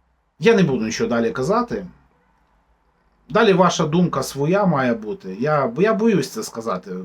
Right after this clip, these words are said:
зараз. От боюсь сказати вслух, реально страшно сказати. При цій ситуації, що в нас в Україні, я просто боюся це сказати. Я вже роз-, розумію, чому нам відключають електроенергію.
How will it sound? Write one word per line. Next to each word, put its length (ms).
зараз. 380
От 100
боюсь 300
сказати 420
вслух, 300
реально 380
страшно 460
сказати. 440
При 180
цій 180
ситуації, 520
що 140
в 40
нас 220
в 40
Україні, 540
я 180
просто 400
боюся 420
це 180
сказати. 380
Я 140
вже 200
роз-, 220
розумію, 540
чому 340
нам 180
відключають 720
електроенергію. 920